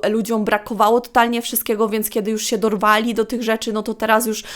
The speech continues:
tak naprawdę pokoleniowo przy-, by-, byliśmy przyzwyczajeni do tego, żeby te rzeczy gromadzić. Poniekąd też z tego wynika ta mentalność, tak? I takie osoby właśnie jak mama ginekolog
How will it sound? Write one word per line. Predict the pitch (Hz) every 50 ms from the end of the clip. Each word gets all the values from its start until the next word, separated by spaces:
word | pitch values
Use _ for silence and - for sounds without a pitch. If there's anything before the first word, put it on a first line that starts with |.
| - - -
tak | 233 214
naprawdę | 226 240 220 240 233 226 240 220
pokoleniowo | 233 - 254 - - 285 254 240 240 240 233 233 254 254 233 208 190 208
przy-, | 208 - - 247 226 190
by-, | 180 196 220 - - 208
byliśmy | 190 226 208 233 247 240 220
przyzwyczajeni | - - 226 202 208 220 - 233 214 214 220 214 214 202
do | - 208
tego, | 208 233 208 202 226
żeby | 226 233 190 208
te | 208 -
rzeczy | 202 208 214 208 240 202
gromadzić. | 190 208 208 202 196 190 185 180 185 202 247 -
Poniekąd | - 415 415 415 403 415 403 415
też | - 403 370
z | - -
tego | - 370 349 370
wynika | 349 370 349 359 - 339 330
ta | 330 330
mentalność, | 330 339 330 - 370 381 381 302 226 196 - -
tak? | - - 208 220 - -
I | 254 247 247
takie | 247 _ - 254 247 277 -
osoby | - 240 233 - 285 269 262 220 226 196 180
właśnie | 170 - 220 254 254 - - 208 190
jak | 202 214 202 - - 214
mama | 202 208 220 226 240
ginekolog | 247 262 240 240 220 226 - 202 190 196 233 - -